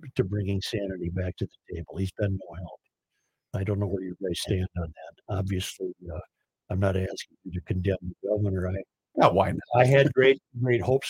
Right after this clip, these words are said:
Speaker 1: for him at one point, but, but feel terribly, terribly disappointed.
Speaker 2: Let, let me add to that, Joe. So we talked about this a lot during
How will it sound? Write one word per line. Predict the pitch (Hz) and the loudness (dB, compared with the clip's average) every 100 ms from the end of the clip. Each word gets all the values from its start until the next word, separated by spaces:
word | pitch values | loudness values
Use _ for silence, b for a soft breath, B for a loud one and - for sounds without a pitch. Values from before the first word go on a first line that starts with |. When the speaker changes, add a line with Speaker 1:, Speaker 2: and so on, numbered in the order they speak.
| - | -4
Speaker 1:
for | 110 | -2
him | 107 | 0
at | 104 | 0
one | 101 92 - | -2 -4 -6
point, | 104 95 - | -6 -6 -6
but, | 95 - - 123 - | -6 -6 -14 -14 -12
but | 101 | -14
feel | - 110 98 92 - | -6 -2 -2 -2 0
terribly, | 127 120 98 90 - _ _ _ _ | 2 2 2 -2 -4 _ _ _ _
terribly | - 131 110 | 2 4 4
disappointed. | 98 104 - - - - - | 2 -2 -4 -16 -10 -2 4
Speaker 2:
Let, | 143 - | 6 6
let | 175 | 8
me | 175 165 | 8 8
add | 165 | 6
to | - | 2
that, | 95 - | 0 0
Joe. | 101 87 - - | 0 0 -2 -4
So | - 151 135 - | 4 6 6 2
we | 127 147 | 2 2
talked | 151 156 | 2 2
about | 127 127 | 2 2
this | 117 110 | 0 2
a | |
lot | 101 101 - | 4 4 2
during | 104 | -4